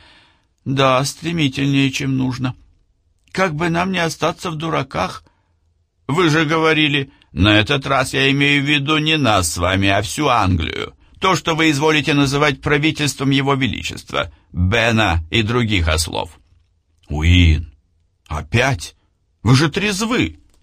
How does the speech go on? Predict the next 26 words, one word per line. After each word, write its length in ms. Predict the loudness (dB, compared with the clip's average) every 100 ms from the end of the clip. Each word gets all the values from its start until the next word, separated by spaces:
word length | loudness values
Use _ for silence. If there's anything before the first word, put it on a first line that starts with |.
| _ -6 2
Мы 140 | 4
едем 340 | 4 2 0
вместе 380 | 0 -2 -2 -4
с 80 | -4
одним 340 | -4 -4 -4
из 100 | -4
немецких 520 | -2 -2 -2 -2 -4 -2
генералов», — 680 | -2 0 2 2 0 -2 -4
сказал 400 | -2 2 2 0
Монти. 460 | -6 -10 -12 -14 _ _ _ _ -4
Роу 340 | 0 2 2
встрепенулся. 720 | 0 -6 -4 -4 -4 -8 -10
«С 100 | -6
кем?» 340 | -2 0 -2 -6 _ _ _ _ _ _ _
«Такой 300 | -6 0 0
маленький, 680 | 2 2 2 4 2 2 -2
похожий 520 | -2 -4 -2 -2 0 0
на 160 | -2
старую 500 | -4 -2 -2 0 -2
злую 360 | -2 -2 -2 0
ворону». 560 | 0 0 -2 -4 -10 -12 _ _ _ -16
«Шверер? 800 | -14 -10 -4 -2 0 0 -2 -12 _ _
Вот-вот. 560 | 0 2 2 -2 -2 -4 -14 _ _ _ _ _ -4
Дайте 440 | 0 2 0 0
мне 160 | 0 0
подумать». 540 | 0 0 0 -2 -6